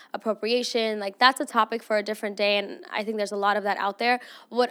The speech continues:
I wanna talk about is the shitstorm that came after. Um, so she tweeted this, right? And people instantly started kind of, like, ins-, us-, like, insulting her, you know, was like, "Bitch, you can't dance, you're a fucking unseasoned chicken," whatever. So, like, a lot of the things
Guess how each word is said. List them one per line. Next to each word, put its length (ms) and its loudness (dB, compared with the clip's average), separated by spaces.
I 160 6
wanna 240 0
talk 220 -4
about 240 0
is 80 -6
the 80 -10
shitstorm 640 -6
that 140 -6
came 240 -8
after. 540 -4
Um, 420 -4
so 120 -6
she 140 0
tweeted 300 0
this, 200 -6
right? 220 -2
And 140 -6
people 240 -4
instantly 500 -6
started 400 -2
kind 160 -4
of, 80 -6
like, 180 -2
ins-, 240 -8
us-, 120 -6
like, 260 -4
insulting 500 0
her, 320 -14
you 80 -4
know, 220 2
was 180 -4
like, 400 2
"Bitch, 220 2
you 80 -2
can't 300 -4
dance, 460 0
you're 120 2
a 40 -2
fucking 300 -2
unseasoned 460 -6
chicken," 320 -4
whatever. 260 2
So, 120 -2
like, 140 2
a 60 2
lot 240 4
of 60 0
the 80 2
things 420 0